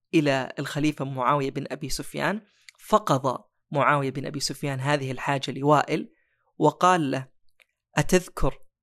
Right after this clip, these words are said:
يوم قلت لي كذا وكذا؟" فقال وائل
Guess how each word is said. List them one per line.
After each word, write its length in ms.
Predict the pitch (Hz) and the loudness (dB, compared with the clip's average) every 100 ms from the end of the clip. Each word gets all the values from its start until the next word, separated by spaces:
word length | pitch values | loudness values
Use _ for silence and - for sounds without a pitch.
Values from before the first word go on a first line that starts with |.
| _ _ _ - | _ _ _ 2
يوم 360 | 151 156 151 | 6 6 4
قلت 460 | 135 151 151 - - | 2 2 2 0 0
لي 400 | 143 151 127 - _ _ _ _ - | 2 4 2 -6 _ _ _ _ 0
كذا 340 | 151 143 147 | 2 4 4
وكذا؟" 560 | 131 131 - 143 165 190 _ _ _ _ _ _ _ _ _ _ _ _ _ _ | 2 0 -2 -2 -2 -4 _ _ _ _ _ _ _ _ _ _ _ _ _ _
فقال 720 | - - 147 151 135 151 - _ _ _ _ _ _ _ _ _ _ | -10 -2 2 2 2 -4 -14 _ _ _ _ _ _ _ _ _ _
وائل 800 | - 135 143 139 - 131 - - | -4 2 4 2 -2 -8 -8 -12